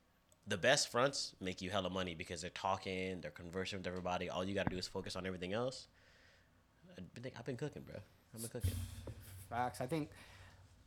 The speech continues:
Speaker 2: I was, uh, supposed to be P six on Saturday, uh, but then, uh, I think P eight called out, so they moved somebody,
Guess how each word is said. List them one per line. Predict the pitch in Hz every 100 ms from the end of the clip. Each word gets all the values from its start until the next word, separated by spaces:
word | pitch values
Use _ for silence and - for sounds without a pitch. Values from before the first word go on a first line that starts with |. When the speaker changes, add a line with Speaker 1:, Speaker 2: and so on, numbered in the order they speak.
| -
Speaker 2:
I | 131
was, | 131 127
uh, | 127 117 107 -
supposed | - 156 147
to |
be | 135 120 -
P | - 160
six | - 151 -
on | 120
Saturday, | 110 147 139 135 120 117 110 - - - -
uh, | 113 110
but | 98 104
then, | 110 107
uh, | 104 101 98
I | 98
think | - 117
P | - 117
eight | 110
called | 117 110
out, | 107
so | - 107
they | 104
moved | 107 110 107 104
somebody, | - 107 107 104 107